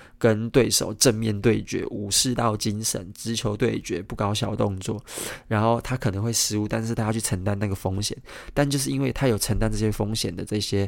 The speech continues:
呃，置之死地而后生的决心，才让旁边的观众，呃，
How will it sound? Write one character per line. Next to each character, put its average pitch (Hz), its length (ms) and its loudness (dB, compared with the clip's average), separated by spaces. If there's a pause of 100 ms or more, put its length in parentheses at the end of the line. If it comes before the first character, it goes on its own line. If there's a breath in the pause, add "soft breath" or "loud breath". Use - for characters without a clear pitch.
(360 loud breath)
呃， 80 340 -6 (360 loud breath)
置 151 180 6
之 120 100 0
死 - 280 2
地 113 240 4
而 95 80 4
后 104 280 6
生 107 220 2
的 107 80 0
决 101 260 -4
心， 104 380 -4
才 92 240 -2
让 101 260 0 (360 loud breath)
旁 101 280 -2
边 117 140 2
的 113 60 0
观 104 200 4
众， 98 300 -2 (120)
呃， 87 300 -8